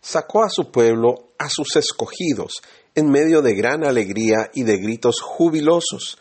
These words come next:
les entregó las tierras que poseían las naciones. Heredaron el fruto del trabajo de otros pueblos.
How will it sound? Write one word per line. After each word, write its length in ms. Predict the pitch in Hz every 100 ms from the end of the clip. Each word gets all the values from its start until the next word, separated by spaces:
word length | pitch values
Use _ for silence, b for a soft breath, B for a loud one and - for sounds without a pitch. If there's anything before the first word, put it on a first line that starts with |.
| B B B B
les 220 | 110 -
entregó 560 | 101 - 95 95 110
las 280 | 110 104 -
tierras 440 | - 190 196 156 -
que 140 | 120
poseían 600 | - 110 101 92 101 98
las 180 | 98 -
naciones. 600 | 95 - 139 131 98 - b b b b -
Heredaron 600 | 104 95 98 101 110 110
el 120 | 101
fruto 440 | - 160 214 208
del 140 | 180 147
trabajo 640 | 120 98 92 92 113 - _ _
de 200 | - 147
otros 360 | 160 - 104 -
pueblos. 500 | 95 90 80 - -